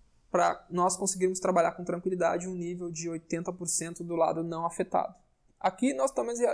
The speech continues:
nós também realizamos testes funcionais, vamos colocar assim.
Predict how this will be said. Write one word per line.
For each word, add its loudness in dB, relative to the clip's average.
nós -2
também -2
realizamos 0
testes 0
funcionais, 0
vamos -4
colocar -2
assim. 2